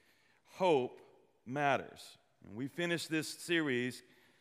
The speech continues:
considering the hope that believers in Christ have. Now, why is this important?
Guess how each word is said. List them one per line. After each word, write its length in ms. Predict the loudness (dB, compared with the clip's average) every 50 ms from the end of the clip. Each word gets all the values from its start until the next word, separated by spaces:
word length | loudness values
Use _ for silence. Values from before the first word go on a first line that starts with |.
| _ _ _ _ _ _ _
considering 580 | -6 -6 -6 -4 0 2 4 6 6 4 4 4
the 100 | 4 4
hope 560 | 2 2 2 6 8 10 10 8 6 2 0
that 160 | 0 0 0
believers 800 | 0 -2 -2 0 0 0 0 0 -2 -2 2 2 2 2 2 0
in 160 | -2 -2 -2 -4
Christ 540 | -4 -2 0 2 2 2 2 -2 -4 -4
have. 260 | 0 2 2 4 2 0
Now, 80 | 0
why 240 | 0 2 2 4 2
is 100 | 2 0
this 200 | -4 -6 -8 -8
important? 420 | -10 -6 -4 -2 -2 -2 -2 -4